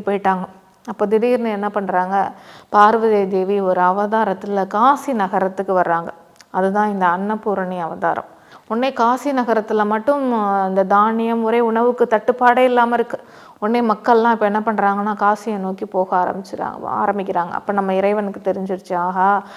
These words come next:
பார்வதி தேவி தான் இப்படி ஒரு அவதாரத்துல வந்திருக்காங்க" அப்படின்னு நினைச்சிட்டு அவரும் என்ன பண்றாரு, ஒரு பிச்சை பாத்திரத்தோட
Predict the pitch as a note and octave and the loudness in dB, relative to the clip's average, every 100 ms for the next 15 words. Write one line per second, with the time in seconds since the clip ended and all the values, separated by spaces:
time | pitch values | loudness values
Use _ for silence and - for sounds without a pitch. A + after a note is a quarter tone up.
0 | - - - G3 G#3 G3+ F#3+ F#3 F3+ F#3 | -20 -2 2 2 2 0 0 0 0 0
1 | B3 A#3 G#3 G3 F#3+ F3+ F#3+ G#3 G3+ G3 | 0 0 0 2 4 2 2 0 0 -2
2 | F#3+ F3+ F#3+ F#3+ F#3+ F#3+ F#3 F#3+ G3+ G3+ | -4 -4 -4 -4 -4 -2 -2 -2 -4 -4
3 | G3 G3 - F#3 G3 G3+ F#3+ F#3+ F#3+ F3+ | -6 -4 0 2 2 0 -2 -2 0 2
4 | F3 E3+ - - - - G#3+ B3+ B3+ D4 | 2 0 -6 -16 -8 -2 0 -2 -2 -2
5 | C#4 A3+ G3+ G#3 G3 G3 G3 A3 | 2 2 2 -2 0 2 4 4